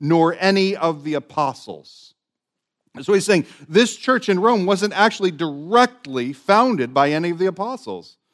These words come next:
but rather by word that came from those who were converted. This church in Rome appears to have been founded by these visitors to Jerusalem at Pentecost who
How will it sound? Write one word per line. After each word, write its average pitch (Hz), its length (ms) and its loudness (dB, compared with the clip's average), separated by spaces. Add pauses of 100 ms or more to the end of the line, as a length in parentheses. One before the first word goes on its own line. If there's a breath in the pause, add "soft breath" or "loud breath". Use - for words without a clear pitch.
(240)
but 190 100 2
rather 170 460 2
by 160 240 4
word 202 640 2
that 165 180 -4
came 147 640 -4 (240 soft breath)
from 170 200 0
those 170 440 0 (160 soft breath)
who 202 100 -4
were 190 160 4
converted. 175 840 0 (600)
This 131 200 -6
church 175 400 -2
in 147 140 -2
Rome 175 280 4
appears 214 560 -6
to 170 140 -4
have 147 100 -6
been 147 180 0
founded 143 760 -2 (260 soft breath)
by 151 220 4
these 147 240 0
visitors 139 640 -4
to - 160 -12
Jerusalem 120 880 -6
at 113 260 -10
Pentecost 107 760 -8
who 120 160 -8